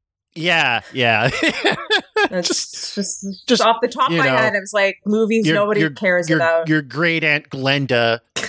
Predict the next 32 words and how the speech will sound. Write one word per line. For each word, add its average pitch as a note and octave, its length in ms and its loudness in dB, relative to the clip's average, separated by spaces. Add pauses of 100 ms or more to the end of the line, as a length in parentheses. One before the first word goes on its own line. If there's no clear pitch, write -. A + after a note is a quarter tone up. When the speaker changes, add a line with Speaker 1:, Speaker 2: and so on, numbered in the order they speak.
(180)
Speaker 1:
picking D3 340 0
Speaker 2:
Glenda. E3 140 -2
Speaker 1:
through C#3 180 2
the C3 120 0
five C3+ 340 0
dollar C3+ 340 0
bin B2 320 -2
at B2 80 -4
Walmart, C3 800 0
and C3 100 -6
it's A#2 200 0
like, B2 220 0 (280)
"Oh, D#4+ 260 0
a E3+ 80 2
three-pack B3 1040 -2
of C#3 160 -2
movies. C3+ 500 0
That's F3+ 180 0
such F#4+ 220 -6
a B3+ 80 -6
deal. B3 360 0
She'll G#3 280 -2
love D#4 260 -2
this." A#3+ 460 -2 (1160)
Speaker 2:
It's A#3+ 240 -2
like, B3+ 200 0
it's A#3+ 160 0
all B3 160 2
shot A3 460 0
on A3 280 0
video, F#3 800 0
like, E3 340 -2